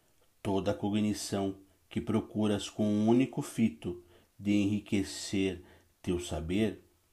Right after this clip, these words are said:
somente para acumular tesouros em ti,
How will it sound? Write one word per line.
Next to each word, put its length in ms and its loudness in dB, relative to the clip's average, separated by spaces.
somente 720 -2
para 220 0
acumular 800 -2
tesouros 680 -6
em 160 -10
ti, 480 -4